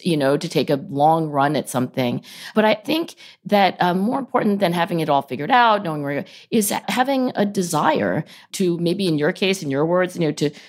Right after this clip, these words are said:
to do something and be part of something larger than yourself. For me, it was like I had a craving after ten years of doing lots of different things.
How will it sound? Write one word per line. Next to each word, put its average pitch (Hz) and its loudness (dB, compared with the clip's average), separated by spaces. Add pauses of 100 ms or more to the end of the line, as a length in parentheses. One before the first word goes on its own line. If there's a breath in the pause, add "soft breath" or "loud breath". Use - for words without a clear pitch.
(120)
to 170 0
do 180 -2
something 180 0
and 151 -2
be 147 -2
part 156 2
of 165 0
something 160 -2
larger 147 2
than 147 -2
yourself. 139 -2 (320 loud breath)
For 190 2
me, 214 0
it 190 -2
was 185 0
like 160 0
I 170 -4
had 214 0
a 208 2
craving 202 0
after 165 -2
ten 240 0
years 226 0
of 175 -6
doing 160 0 (420 loud breath)
lots 151 4
of 160 0
different - -4
things. 262 0